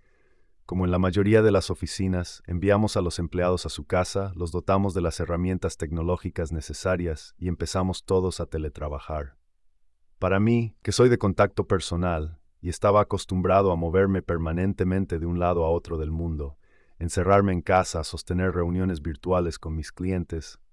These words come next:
significó un cambio radical que me costó muchísimo, pero lo hice como todos lo hicimos.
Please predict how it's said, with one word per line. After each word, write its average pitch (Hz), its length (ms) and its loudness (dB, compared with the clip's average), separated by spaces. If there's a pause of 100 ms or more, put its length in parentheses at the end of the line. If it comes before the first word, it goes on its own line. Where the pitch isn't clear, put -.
significó 95 520 -2
un 110 100 2
cambio 107 340 4
radical 87 580 0
que 87 120 -8
me 82 100 -4
costó - 320 -6
muchísimo, 76 760 -8
pero 82 180 -6
lo 85 160 -2
hice - 300 -4
como 78 220 -8
todos 85 340 -4
lo 76 80 -6
hicimos. 78 560 -10